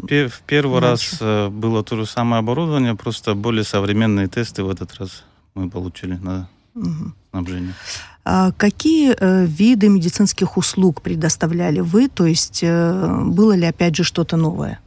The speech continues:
Speaker 2: Или, э, то же самое, что и в первый раз?
Speaker 1: Э, существенно не отличалось.
Speaker 2: Мгм.
Speaker 1: Э, в принципе, также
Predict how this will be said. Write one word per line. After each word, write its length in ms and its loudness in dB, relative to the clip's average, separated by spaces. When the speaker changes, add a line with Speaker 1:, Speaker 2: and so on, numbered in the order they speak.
Speaker 2:
Или, 400 2
э, 280 -10
то 140 0
же 80 -2
самое, 380 -2
что 180 -6
и 40 -6
в 60 -14
первый 340 -6
раз? 240 -10
Speaker 1:
Э, 40 -10
существенно 580 -4
не 100 0
отличалось. 600 -4
Speaker 2:
Мгм. 280 -2
Speaker 1:
Э, 100 -8
в 280 -18
принципе, 400 -10
также 500 -6